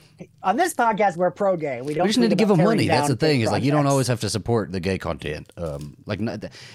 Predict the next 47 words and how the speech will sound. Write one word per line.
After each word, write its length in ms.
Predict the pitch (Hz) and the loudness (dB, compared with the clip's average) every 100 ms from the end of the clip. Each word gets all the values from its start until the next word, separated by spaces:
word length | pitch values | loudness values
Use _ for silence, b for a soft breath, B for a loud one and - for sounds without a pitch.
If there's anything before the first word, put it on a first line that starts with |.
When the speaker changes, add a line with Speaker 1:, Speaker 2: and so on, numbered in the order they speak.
| 101 | -18
Speaker 2:
we're 300 | 104 - 127 | -14 -4 0
not 120 | 151 135 | 2 2
a 40 | |
monolith. 440 | 113 87 76 - | 0 -2 -4 -6
You 60 | 104 | -4
don't 160 | 113 110 | -2 0
always 160 | 104 | -2
have 120 | 92 | -2
to 60 | 90 | -6
go 160 | 82 85 | -4 -4
out 220 | 78 82 | -6 -8
and 100 | 78 | -10
support 300 | - 82 - | -8 -8 -6
Speaker 1:
Right. 80 | 78 | -8
Speaker 2:
stuff, 140 | - | -6
but 300 | 87 98 67 - | -2 -2 -4 -2
I 380 | 92 104 101 95 | 0 0 -2 -4
very 240 | 101 98 | -4 -4
much 240 | 90 90 - | -4 -6 -8
want 160 | 80 | -12
more, 360 | 80 87 78 73 | -10 -10 -10 -12
and 200 | 87 85 80 | -12 -10 -10
we've 180 | 85 | -10
been 100 | - | -10
getting 220 | 78 78 78 | -8 -8 -8
a 40 | |
lot 180 | 90 98 | -6 -6
of 80 | 82 | -6
it, 100 | 76 | -10
and 80 | 78 | -14
I'm, 280 | 78 78 - | -14 -16 -16
I'm, 260 | 87 85 - _ _ - | -16 -16 -20 _ _ -8
or 200 | 135 110 _ _ b b b b | -8 -8 _ _ b b b b
we've 100 | 156 | 0
been 120 | 147 | 2
getting 200 | 156 143 | 2 2
more 300 | 120 113 87 | 2 0 -2
of 160 | 73 69 | -4 -6
it, 160 | - 170 | -4 0
Speaker 1:
More, 140 | 175 | 0
Speaker 2:
and 300 | 101 85 82 - | 2 -2 -2 0
Speaker 1:
yeah. 60 | |
Speaker 2:
I, 200 | 90 90 - | 0 0 -2
I 40 | |
really 340 | 98 104 95 92 | -2 -2 -2 -4
enjoy 300 | 82 82 71 | -6 -8 -8
that, 240 | - | -10